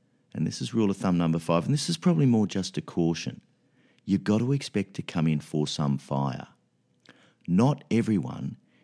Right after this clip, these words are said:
is going to be happy about you demonstrating this first amongst equals leadership. And you're definitely going to piss some people off.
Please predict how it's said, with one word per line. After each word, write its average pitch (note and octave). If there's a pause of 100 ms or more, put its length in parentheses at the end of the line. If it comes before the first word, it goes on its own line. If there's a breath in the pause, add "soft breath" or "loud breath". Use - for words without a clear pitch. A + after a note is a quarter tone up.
(100)
is E2+
going G2+
to G#2
be A#2
happy F2+
about D#2
you E2
demonstrating D#2
this C#2+ (280 soft breath)
first -
amongst D#2+
equals C#2+
leadership. C2+ (960 soft breath)
And A2+
you're G2+
definitely C3+
going A2+
to G2
piss -
some D#2+
people C#2
off. -